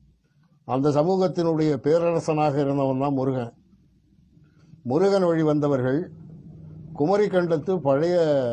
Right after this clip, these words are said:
தொல்தமிழர்கள் தங்களை வேளாளர் என்று சொல்லிக் கொள்வதில் பொருள் உண்டு.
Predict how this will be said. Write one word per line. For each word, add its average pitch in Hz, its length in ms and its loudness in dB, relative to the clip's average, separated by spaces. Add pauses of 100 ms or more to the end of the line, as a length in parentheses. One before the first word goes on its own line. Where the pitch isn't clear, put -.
(180)
தொல்தமிழர்கள் 139 880 -2 (800)
தங்களை 147 760 -2 (480)
வேளாளர் 180 800 2
என்று 160 280 0
சொல்லிக் 151 340 -2
கொள்வதில் 139 680 0 (580)
பொருள் 151 300 0
உண்டு. 127 600 -2